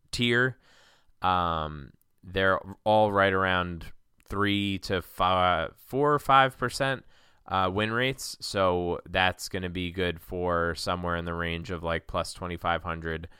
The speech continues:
which is probably too, uh, not, probably not a ton of value there as far as actually going to bet. Um, but if Hovland can bounce back at eight thousand and figure out,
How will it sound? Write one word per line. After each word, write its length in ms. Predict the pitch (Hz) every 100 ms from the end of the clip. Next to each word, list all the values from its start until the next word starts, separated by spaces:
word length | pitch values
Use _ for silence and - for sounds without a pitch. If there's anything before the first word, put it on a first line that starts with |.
| _ _ -
which 260 | 87 87
is 120 | 98 92
probably 680 | 127 123 127 117 107 104 98
too, 540 | - 110 98 95 90
uh, 380 | 87 87 85 85 - _ _ _ _ _ -
not, 220 | 120 104
probably 240 | 135 143
not 160 | 131 110
a 40 |
ton 200 | 95 110
of 100 | 95
value 440 | 87 90 90 90 90
there 340 | 90 90 90
as 200 | - 85
far 340 | - 92 90 -
as 420 | 85 85 85 - - - - - -
actually 360 | 104 101 110
going 280 | 101 98 92
to 120 | 87 87
bet. 420 | 82 101 120 - - - _ -
Um, 580 | 92 87 82 78 76 65 98 _ - _ _ _ _ _ - -
but 200 | - 98 -
if 140 | 92
Hovland 420 | 95 85 90 87
can 180 | 101 92
bounce 320 | 87 82 78
back 380 | - 98 98 -
at 140 | 95 95
eight 200 | 90 -
thousand 600 | 104 101 98 98 92 90
and 400 | - 90 90 85
figure 340 | 101 90 87
out, 340 | 85 85 82